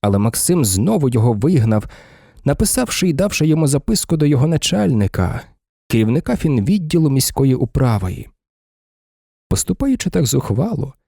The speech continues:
Максим розраховував на те, що керівник фінвідділу, українець-земляк і добрий друг його й Миколи, був також таємно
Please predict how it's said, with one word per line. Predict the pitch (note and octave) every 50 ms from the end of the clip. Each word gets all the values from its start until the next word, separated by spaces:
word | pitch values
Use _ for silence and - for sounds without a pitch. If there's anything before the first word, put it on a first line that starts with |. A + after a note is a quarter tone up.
| _ _ _ _ _ _ - -
Максим | A#2 A#2+ - - - C4+ A#3
розраховував | A3+ G#3+ F3+ G3 F#3+ - C4 B3+ G#3+ G#3+ G3 F#3 D#3
на | C3+ C3 B2
те, | - - - G#3+ A#3+ A3 -
що | - - - - C3 -
керівник | - B2 A#2+ A2+ D3 G#3 A3+ -
фінвідділу, | - D3 C3+ A#2 G2 G2+ B2 F3+ F3+ C3+ A#2 - F#2 F2+ F2 F2+ - - _ _ _ _ _ -
українець-земляк | B2 - - G2 G#2+ A2 C#3+ A3 A3 D#3+ C3 G#2+ G2 F#2+ G2 A2 G#2+ G2+ F#2+ F#2+ A2+ F#3 F#3+ D#3 - -
і | B2 G#2
добрий | - - A3 F#3+ F3 F3 D#3+
друг | B2+ A#2 F#3 A3+ - -
його | B2 B2+ B2 A2+ A2 D3+
й | F#3 C#3+
Миколи, | B2 A2+ - - - F3+ A#3 A#3+ F#3 - - - - - - _ - - - _ _ _ _ _ -
був | C3 D3 - D3 -
також | - B3 - - A3 - -
таємно | - D#3 D#3 F3 G#3+ G#3+ G3 G3